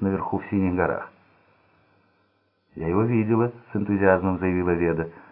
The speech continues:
«Очень высокий, светлый блондин, такой симпатичный. Увидев его, я ощутила сердцебиение». «Оставим его симпатичность в стороне»,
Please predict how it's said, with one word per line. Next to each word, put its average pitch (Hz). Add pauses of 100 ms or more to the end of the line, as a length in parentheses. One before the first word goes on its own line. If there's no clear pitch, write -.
(260)
«Очень 95
высокий, 95
светлый 95
блондин, 87
такой -
симпатичный. 98 (600)
Увидев 90
его, 120
я 117
ощутила 123
сердцебиение». 85 (1500)
«Оставим 123
его 90
симпатичность 113
в -
стороне», 104